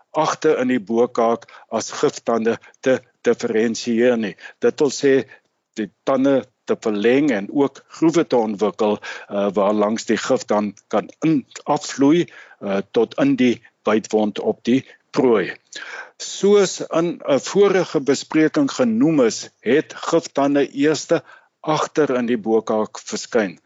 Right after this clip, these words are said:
Glad nie die ideale plek om effektief vir beskerming teen aanvallers aangewend te word nie. So Lise en Desmond, giftande het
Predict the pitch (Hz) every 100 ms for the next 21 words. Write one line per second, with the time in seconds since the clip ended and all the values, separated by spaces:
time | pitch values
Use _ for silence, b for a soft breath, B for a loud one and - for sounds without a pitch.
0 | b - - 156 151 165 160 139 b b
1 | 127 123 131 123 101 110 120 139 _ -
2 | 123 120 - B - 107 - 110 - 104
3 | - 156 - b b - 117 104 107 -
4 | 127 131 135 131 123 120 131 151 - 127
5 | 131 - 110 110 104 - 120 110 - 110
6 | 101 98 - 98 98 87 - - B -
7 | 156 156 139 120 139 - 170 151 123 127
8 | 139 - 165 165 B B B B _ -
9 | - 165 - 151 147 151 151 - b b
10 | 123 131 -